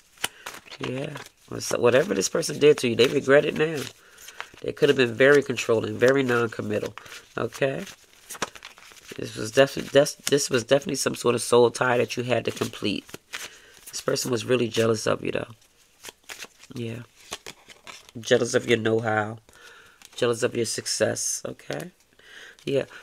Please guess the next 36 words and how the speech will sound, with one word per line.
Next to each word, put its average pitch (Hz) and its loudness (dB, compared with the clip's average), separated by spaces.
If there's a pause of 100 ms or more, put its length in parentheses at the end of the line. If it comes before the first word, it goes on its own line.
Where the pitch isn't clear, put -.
(120)
Virgo, - 2
you're 139 4
definitely 165 2
regaining 131 4
your 123 4
control 117 2
back, - -6
okay? 139 -6 (440)
Yeah, - 2
you 127 2
done 143 -2
took - -4
your 123 2
control 117 2
back. - -2
For - -4
those 147 2
of 147 -10
you 135 2
that 120 2
was 104 -4 (320)
married 120 4
to 127 -2
this 120 -6
person, 113 -4
you're 117 0
definitely 117 2
divorcing 110 2
them, 175 -2 (560)
all 123 0
right? 127 -4
You're - -2
getting 117 -2
out 117 -2
of 117 0
it, - -8